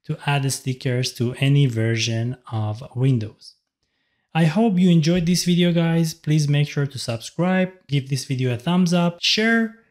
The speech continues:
and leave in the comment section below what else would you like to see.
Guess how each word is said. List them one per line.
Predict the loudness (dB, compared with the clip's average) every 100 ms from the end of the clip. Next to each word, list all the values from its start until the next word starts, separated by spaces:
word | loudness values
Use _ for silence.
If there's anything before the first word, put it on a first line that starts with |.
| _ _ -2
and | 2 2 2 -2
leave | 0 4 6
in | 6
the | 4
comment | 4 4 4
section | 2 0 2 4
below | 4 4 4 2
what | 0 -4 0 2 2
else | 2 2 2
would | 2 2
you | 0
like | 0 -2 -4
to | -4
see. | -2 0 0 -2